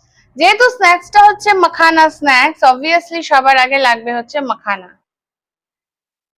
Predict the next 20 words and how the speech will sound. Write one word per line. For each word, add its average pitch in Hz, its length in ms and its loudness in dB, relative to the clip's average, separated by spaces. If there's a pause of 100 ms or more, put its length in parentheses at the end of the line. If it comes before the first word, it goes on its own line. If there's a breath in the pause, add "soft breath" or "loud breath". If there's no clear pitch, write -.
এক 320 300 -2
কাপ 453 240 4
থেকে 453 240 -2
দেড় 349 220 0
কাপ 359 200 0
মাখানা, 330 520 0
আমি 359 300 0
এক 403 220 0
কাপ 415 140 2
মাখানা 392 440 0
নিয়েছি, 392 540 -4
যদি 285 280 -2
লাগে 320 340 0
আমি 330 260 0
আরো 262 240 -2
পরে 262 300 -4
একটু 285 220 -12
মাখানা 277 440 -4
নিয়ে 339 260 -4
নেব, 190 280 -12